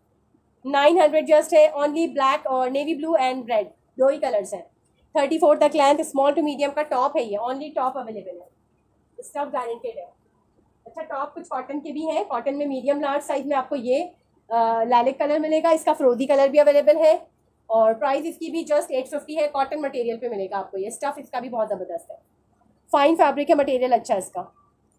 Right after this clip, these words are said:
Cotton thirty six medium and large size, cotton आपको thirty six length, medium and large size, last color है,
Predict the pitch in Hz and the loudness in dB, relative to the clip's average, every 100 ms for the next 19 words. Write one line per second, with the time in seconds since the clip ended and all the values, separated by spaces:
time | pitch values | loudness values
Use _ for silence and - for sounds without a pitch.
0 | _ _ _ - 277 311 320 311 311 320 | _ _ _ 0 2 2 2 0 0 -6
1 | 320 294 262 277 285 285 262 277 330 302 | -8 -8 -4 -2 -2 -2 -4 -2 0 0
2 | 330 - 254 277 277 254 269 262 262 311 | -2 -4 -4 -2 -2 -2 -2 -2 -4 -4
3 | 330 - 311 311 311 _ _ _ 247 247 | -8 -4 -2 -2 -4 _ _ _ -8 -4
4 | 254 254 247 240 269 - 294 277 240 220 | -2 -2 -2 -2 -2 -2 -4 -4 -6 -2
5 | 247 285 311 269 277 302 | -2 -2 -4 -2 2 2